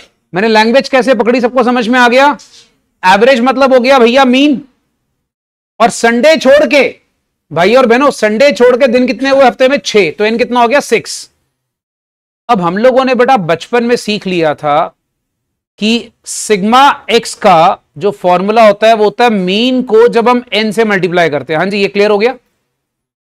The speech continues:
मैं एक बार आखिरी बार इसको लिख के दिखा रहा हूं बेटा,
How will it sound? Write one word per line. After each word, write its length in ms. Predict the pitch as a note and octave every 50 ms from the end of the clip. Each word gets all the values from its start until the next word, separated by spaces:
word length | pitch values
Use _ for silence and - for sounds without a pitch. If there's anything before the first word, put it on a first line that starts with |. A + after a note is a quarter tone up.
| _ _ -
मैं 120 | F#3 A3+
एक 100 | A#3+ G3+
बार 160 | A#3+ C4+ A#3 -
आखिरी 320 | G#3+ A3 G#3+ - B3 C4 B3+
बार 140 | C4+ C4+
इसको 180 | B3+ - - C#4+
लिख 180 | B3 A#3+ A#3+ -
के 100 | B3 B3
दिखा 220 | - - F3 F#3+
रहा 100 | F3 E3+
हूं 80 | D#3+ D3+
बेटा, 220 | D3+ C3+ D3+ D3